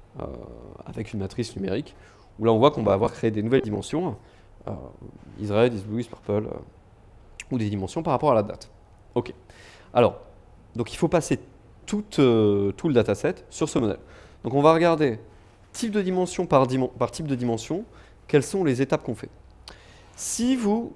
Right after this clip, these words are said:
travaillez avec une dimension qui a une valeur qui n'est pas numérique, ok ? Il y a plusieurs possibilités, plusieurs cas de figure.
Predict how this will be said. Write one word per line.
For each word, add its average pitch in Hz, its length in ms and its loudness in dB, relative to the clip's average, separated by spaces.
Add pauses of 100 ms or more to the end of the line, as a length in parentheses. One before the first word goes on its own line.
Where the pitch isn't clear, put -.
(140)
travaillez 170 580 4
avec 123 220 0
une 143 140 -2
dimension 170 580 -2 (640)
qui - 160 2
a 151 60 10
une 151 120 4
valeur 135 460 4 (180)
qui - 140 -8
n'est 110 80 0
pas 165 180 6
numérique, 139 460 0 (560)
ok ? - 100 -4
Il - 1160 -8
y - 20 -20
a - 20 -20
plusieurs 156 320 2
possibilités, 123 600 -4
plusieurs - 180 -6
cas - 100 -6
de - 60 -6
figure. 143 380 -6